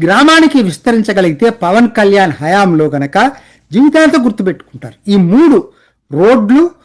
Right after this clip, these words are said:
మంచినీటి సదుపాయం, డ్రైనేజీ,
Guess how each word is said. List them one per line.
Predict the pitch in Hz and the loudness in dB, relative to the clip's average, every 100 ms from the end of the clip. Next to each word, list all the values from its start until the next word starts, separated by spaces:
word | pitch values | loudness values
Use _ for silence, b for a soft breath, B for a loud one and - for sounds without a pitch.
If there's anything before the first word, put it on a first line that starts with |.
| _ _ _ _ _ _ _ _ | _ _ _ _ _ _ _ _
మంచినీటి | 160 208 240 262 254 247 | -4 -2 0 0 0 -2
సదుపాయం, | 240 240 262 269 285 311 - _ _ | -2 -2 0 2 2 0 -6 _ _
డ్రైనేజీ, | 127 147 196 233 160 - | -12 -2 0 2 0 -4